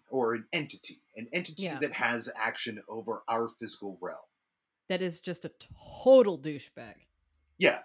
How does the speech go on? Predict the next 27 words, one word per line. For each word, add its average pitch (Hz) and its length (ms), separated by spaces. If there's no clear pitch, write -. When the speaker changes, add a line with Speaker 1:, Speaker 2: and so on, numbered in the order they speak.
Speaker 1:
uh, 147 220
like, 147 240
he 147 360
essentially 143 640
tips - 360
off 127 300
somebody 104 580
how 110 260
they're 107 120
gonna 95 200
die 78 540
so 120 340
that 127 280
he 180 320
can 147 200
then 123 220
get 123 180
his, - 360
his - 540
metaphysical 135 880
rocks 117 400
off 82 400
by 101 800
creating 147 600
scenarios 110 1040
where 107 360
he's, 104 580